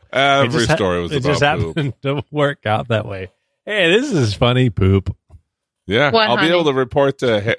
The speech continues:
Speaker 2: to Colin, though, that we haven't talked about penises yet.
Speaker 1: Ah, there it goes. Oh, man.
Speaker 2: <laughs>
Speaker 1: Well, this one's gonna take us to our friends at K D V R dot com, which is in Denver,
Speaker 2: Oh.
Speaker 1: where a man caught on
Speaker 2: That's
Speaker 1: camera.
Speaker 2: Colorado.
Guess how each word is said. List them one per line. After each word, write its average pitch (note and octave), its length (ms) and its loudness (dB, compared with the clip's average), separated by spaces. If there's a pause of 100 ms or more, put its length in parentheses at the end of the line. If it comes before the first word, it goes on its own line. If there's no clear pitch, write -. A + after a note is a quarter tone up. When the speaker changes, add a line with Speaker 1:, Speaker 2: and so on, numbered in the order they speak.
(100)
Speaker 2:
to G#2+ 140 -2
Colin, A2+ 460 -2
though, E2+ 200 -4
that F2 160 -2
we G2 120 0
haven't A2 200 0
talked G#2 220 -2
about E2 200 -2
penises G#2 440 -4
yet. D2 240 -8 (760)
Speaker 1:
Ah, B2 200 0
there C3 180 2
it F#2+ 60 -6
goes. F2+ 380 -6 (1700)
Oh, G#2+ 300 0
man. G2 360 -2
Speaker 2:
<laughs> D3 160 -14 (560)
Speaker 1:
Well, C3 100 4
this G3+ 160 2
one's A#3+ 180 0
gonna A#3+ 160 4
take B3+ 220 2
us C4 140 2
to B3+ 100 2
our A3 100 4
friends C4 420 -2
at C3+ 180 -8
K G3+ 260 2
D E3+ 240 0
V D3 320 0
R A2+ 320 2
dot G#2 240 0
com, C#3 540 0
which A#2+ 240 -4
is A2+ 180 -2
in G#2+ 300 -2
Denver, G#2+ 680 -4 (800)
Speaker 2:
Oh. G2+ 260 -12 (240)
Speaker 1:
where C#3+ 160 0
a D3+ 40 0
man B3 300 2
caught B3+ 240 2
on A3+ 140 2
Speaker 2:
That's - 140 0
Speaker 1:
camera. D#3 340 2
Speaker 2:
Colorado. F2 540 -2